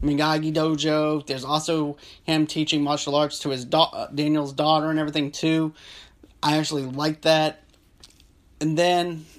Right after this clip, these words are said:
you know, you actually get to see the transformation of Cobra Kai. And this time you have a bunch of, bunch of misfits that joins Cobra Kai, and then those misfits actually become the same type of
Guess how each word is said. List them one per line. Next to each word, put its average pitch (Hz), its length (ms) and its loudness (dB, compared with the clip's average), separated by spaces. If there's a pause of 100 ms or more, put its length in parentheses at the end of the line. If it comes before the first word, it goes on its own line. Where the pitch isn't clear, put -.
(380)
you 170 120 -2
know, 156 400 2
you 160 220 0
actually 160 260 2
get 156 160 -2
to - 60 -14
see 165 160 -2
the 143 100 -2
transformation 151 720 -2
of 165 220 2
Cobra 147 280 -2
Kai. 143 340 0 (480)
And 156 120 2
this 190 140 0
time 175 200 0
you 190 60 0
have 214 160 2
a 170 60 0
bunch 165 260 0
of, 143 360 -6
bunch 160 220 0
of 135 60 -6
misfits 151 1040 -4 (340)
that 147 240 0
joins 185 360 0
Cobra 139 340 -2
Kai, 135 560 -2
and 147 100 0
then 143 80 -2
those 170 220 0
misfits 190 520 -2
actually 160 300 0
become 156 560 0 (360)
the 139 100 -6
same 175 360 0
type 165 280 0
of 135 120 -10